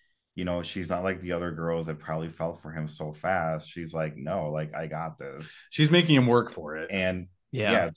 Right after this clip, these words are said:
Speaker 1: to be honest, between the two of them, I think she's smarter and stronger.
Speaker 3: And she also very obviously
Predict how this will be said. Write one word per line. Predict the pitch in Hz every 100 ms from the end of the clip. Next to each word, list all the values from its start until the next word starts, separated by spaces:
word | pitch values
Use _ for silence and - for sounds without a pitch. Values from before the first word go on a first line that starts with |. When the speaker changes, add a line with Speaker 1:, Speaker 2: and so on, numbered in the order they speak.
| - _ _
Speaker 1:
to | 110
be | 110 101 95
honest, | 95 110 98 85 -
between | 85 101
the | 87
two | 78 107 92
of |
them, | 80 80
I | 80
think | 87 87
she's | 85 80
smarter | - 78 78 71
and | 76
stronger. | 78 - - 69 69 67 - - _ _ _ -
Speaker 3:
And | 139
she | 131 165
also | - 135 160 190 185 151
very | 117 123 127 120
obviously | 104 101 107 104 - 101 95 95